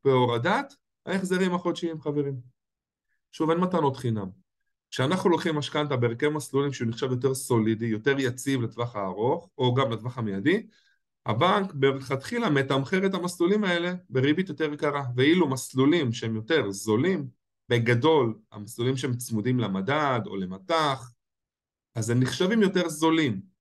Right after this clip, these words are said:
יותר זולים בהתחלה. אם אנחנו נסתכל על זה בטווח של עשרים, שלושים שנה, הם בטח שמאוד יקרים ברוב המקרים.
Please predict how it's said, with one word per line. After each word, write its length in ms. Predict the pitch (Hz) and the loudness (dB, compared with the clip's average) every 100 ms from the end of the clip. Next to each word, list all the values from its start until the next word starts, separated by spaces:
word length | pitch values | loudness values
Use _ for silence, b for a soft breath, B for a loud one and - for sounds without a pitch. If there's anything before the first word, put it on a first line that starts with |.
| - | -16
יותר 260 | 98 135 | -4 -2
זולים 420 | 135 135 156 185 131 | 2 2 4 2 0
בהתחלה. 540 | 120 120 - 160 127 - _ _ _ _ _ | 0 -2 -4 -4 -4 -6 _ _ _ _ _
אם 140 | 139 156 | -2 0
אנחנו 240 | 151 127 | 0 0
נסתכל 360 | 120 120 117 143 | -2 -2 -2 0
על 200 | 143 123 | 2 0
זה 120 | 101 | -2
בטווח 400 | 98 104 127 131 | -8 -4 -2 -2
של 160 | 104 98 | -2 -4
עשרים, 260 | - 139 | -2 -2
שלושים 300 | 120 117 147 | 0 -2 -4
שנה, 220 | 147 170 | -4 -2
הם 300 | 180 123 113 | -2 -2 -2
בטח 240 | 120 147 - | 0 -2 -2
שמאוד 440 | - 120 117 117 | -2 0 2 0
יקרים 400 | 117 123 135 127 | 0 2 2 2
ברוב 300 | 113 107 107 | 2 0 0
המקרים. 380 | 110 113 131 101 | -4 -6 -6 -8